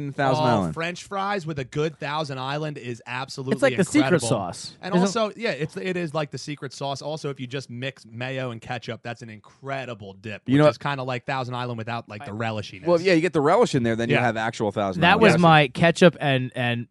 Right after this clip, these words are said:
Speaker 3: and, uh, mayo was my, like, uh,
Speaker 1: Oh.
Speaker 3: my, my
Speaker 2: So
Speaker 3: fourth,
Speaker 2: good.
Speaker 3: like
Speaker 2: The fancy sauce.
Speaker 3: Oh, I love it.
Speaker 2: Yeah,
Speaker 3: I
Speaker 2: oh
Speaker 3: love
Speaker 2: my
Speaker 3: it.
Speaker 2: God, it's so
Speaker 1: Mayo
Speaker 2: good.
Speaker 1: repulses me. My
Speaker 2: Really?
Speaker 1: final one is something brand new.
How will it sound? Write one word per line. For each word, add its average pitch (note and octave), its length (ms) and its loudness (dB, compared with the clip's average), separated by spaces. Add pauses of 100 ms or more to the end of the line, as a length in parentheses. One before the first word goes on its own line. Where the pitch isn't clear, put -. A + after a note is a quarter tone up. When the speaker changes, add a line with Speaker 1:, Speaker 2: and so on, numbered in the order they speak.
Speaker 3:
and, A2+ 320 -4
uh, G#2 240 -4
mayo B2+ 340 2
was A2 180 -4
my, G#2 340 -2
like, G2+ 240 -8
uh, G2+ 120 -6 (240)
Speaker 1:
Oh. - 100 -14 (160)
Speaker 3:
my, A2 320 -6 (160)
my A#2+ 100 0
Speaker 2:
So G#3 140 0
Speaker 3:
fourth, D3 300 6
Speaker 2:
good. D#3 120 -2
Speaker 3:
like B2 300 -4
Speaker 2:
The B2+ 80 -4
fancy E3 420 -2
sauce. - 460 -10
Speaker 3:
Oh, - 60 -6
I - 220 -6
love A2+ 260 -4
it. B2+ 60 0
Speaker 2:
Yeah, C3+ 260 4
Speaker 3:
I - 20 4
Speaker 2:
oh C#3 60 4
Speaker 3:
love C#3 80 2
Speaker 2:
my A2+ 120 -4
Speaker 3:
it. A2 120 -12
Speaker 2:
God, B2 260 -6
it's A2+ 180 -4
so B2+ 120 0
Speaker 1:
Mayo D#3 480 6
Speaker 2:
good. A2+ 80 -4
Speaker 1:
repulses G2+ 560 -4
me. F2 160 0
My A#2+ 180 6
Speaker 2:
Really? A3+ 140 8
Speaker 1:
final D3+ 260 6
one A2+ 320 8
is B2+ 140 2
something B2+ 400 2
brand G#2+ 260 4
new. F#2 220 -2